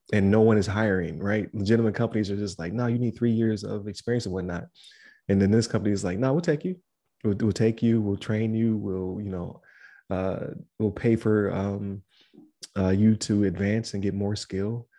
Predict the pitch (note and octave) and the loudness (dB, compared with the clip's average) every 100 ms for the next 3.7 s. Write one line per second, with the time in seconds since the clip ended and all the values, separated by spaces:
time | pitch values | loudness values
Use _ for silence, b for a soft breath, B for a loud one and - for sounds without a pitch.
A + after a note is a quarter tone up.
0 | b b G2 G2 F#2+ F2+ - - G2 A2+ | b b -2 0 0 -6 -8 -10 -4 -2
1 | A2 A2 G#2+ - G#2+ A2 A2+ G#2 F#2+ F#2 | 0 0 -2 -2 -2 0 0 -2 -4 -6
2 | F#2+ - _ _ _ _ G#2+ G#2+ - G#2 | -8 -12 _ _ _ _ 0 0 2 2
3 | F#2+ F#2+ F2+ F2+ F2+ F2+ - | 2 2 0 -2 -4 -6 -8